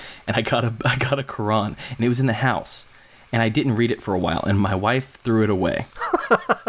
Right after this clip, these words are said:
And I was like, I was like, "Kaylee, why'd you, why'd you throw away this, the Quran that I got?" And she was like, "You know what? I could just feel, it, it didn't feel right, Cam.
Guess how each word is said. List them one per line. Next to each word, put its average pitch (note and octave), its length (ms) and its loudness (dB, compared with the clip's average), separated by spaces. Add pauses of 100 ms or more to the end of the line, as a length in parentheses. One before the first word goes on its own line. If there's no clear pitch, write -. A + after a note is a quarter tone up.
(240)
And A2 120 2
I A#2 40 4
was A2+ 260 0
like, A#2 320 -2 (340)
I - 120 -2
was D3+ 140 2
like, C3+ 140 2
"Kaylee, E3 300 0
why'd A#2+ 260 0
you, A#2 260 2 (420)
why'd A2+ 300 2
you C#3 80 4
throw B2+ 240 2
away A2+ 520 2 (680)
this, G#2+ 240 0 (200)
the A2 180 -2
Quran A#2 440 2
that F#2+ 100 -2
I - 80 -2
got?" F#2+ 240 0
And - 100 -4
she - 140 0
was G2+ 120 2
like, G2 200 0 (760)
"You B2 120 0
know D3 120 4
what? D#3 300 2
I C3+ 80 0
could E3+ 160 -2
just - 240 -4
feel, B2+ 540 2 (600)
it, B2+ 320 0
it A2+ 100 0
didn't C3+ 200 2
feel B2+ 340 2
right, G2 240 -2
Cam. F#2+ 300 0